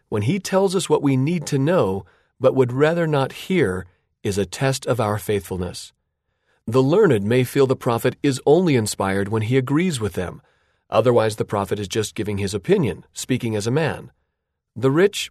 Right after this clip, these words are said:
may feel they have no need to take counsel of a lowly prophet. The prophet will not necessarily be popular with the world or the worldly. As a prophet reveals the truth, it divides the people.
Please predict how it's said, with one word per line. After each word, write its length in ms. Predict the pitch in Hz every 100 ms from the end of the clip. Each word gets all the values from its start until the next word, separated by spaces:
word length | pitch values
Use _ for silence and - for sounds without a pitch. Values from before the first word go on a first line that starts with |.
| -
may 140 | 165
feel 200 | 151 165
they 120 | 160
have 140 | 151 147
no 160 | 156
need 300 | 156 170 196 143
to 80 |
take 260 | 131 123 -
counsel 540 | 147 139 127 123 120 -
of 80 | 127
a 60 |
lowly 400 | 139 135 143 143
prophet. 500 | 135 160 160 - 85 - _ _ _ _ _ _ _ _ _ _ _
The 140 | 107 127
prophet 500 | - 175 190 185 -
will 180 | 131 123
not 360 | 123 160 185
necessarily 760 | 143 156 - 147 131 123 123 127
be 160 | 131
popular 540 | 135 202 185 113 104 107
with 180 | 113
the 100 | -
world 420 | 104 120 143 151 - _
or 180 | 127 127
the 120 | 131
worldly. 580 | 113 95 87 - - _ _ _ _ _ _ _ _ _ _ _
As 160 | 131 139
a 60 |
prophet 440 | 135 185 208 202 170
reveals 500 | 117 107 147 160 143
the 100 | 151
truth, 440 | - 117 110 - - _
it 180 | 131 135
divides 600 | 135 123 135 123 98 104
the 100 | 117
people. 480 | 120 113 92 87